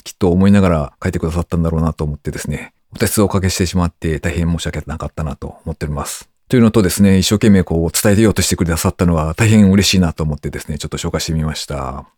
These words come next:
この場を借りてですね、お礼をお伝えしたいなと思った次第でございます。はい、ありがとうございます。それから水流さん、いつもありがとうございます。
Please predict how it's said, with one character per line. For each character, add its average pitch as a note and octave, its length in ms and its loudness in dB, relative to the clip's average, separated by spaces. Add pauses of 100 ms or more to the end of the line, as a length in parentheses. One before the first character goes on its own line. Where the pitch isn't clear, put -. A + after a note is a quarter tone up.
こ B2+ 80 0
の B2+ 60 4
場 A#2 120 4
を A2 80 4
借 G#2+ 180 2
り - 60 -6
て G#2 80 0
で E2+ 80 -2
す - 140 -2
ね、 F#2 240 2
お F2 100 0
礼 F2 140 0
を E2+ 160 -2
お E2 60 -6
伝 - 160 -4
え - 20 -2
し - 80 -4
た F2 60 -2
い E2+ 40 0
な G2 140 2
と F#2 120 0
思 D#2+ 320 -6
っ - 40 -18
た - 160 -8
次 - 100 -8
第 E2 80 -6
で F#2 80 -4
ご F2 80 -4
ざ F2+ 100 -2
い F2+ 40 2
ま F#2+ 140 4
す。 - 100 -6 (100)
は - 120 -2
い、 - 40 -4
あ - 160 -16
り E2+ 60 -10
が E2 80 -8
と E2+ 80 -8
う - 20 -6
ご F2 40 -4
ざ F#2+ 60 0
い F#2 40 2
ま G2 180 4
す。 - 260 -6 (600)
そ G3 80 4
れ G3+ 60 4
か G3+ 60 4
ら E3+ 60 6
水 F#3 200 6
流 C4+ 120 6
さ D3 160 2
ん、 D#2+ 140 2
い G#2 40 2
つ A2 80 4
も A2 60 6
あ A#2 40 6
り - 20 4
が C#3 60 6
と D#3 80 6
う - 20 8
ご C#3+ 40 6
ざ D#3+ 80 4
い D#3+ 40 6
ま D#3+ 140 6
す。 - 260 -4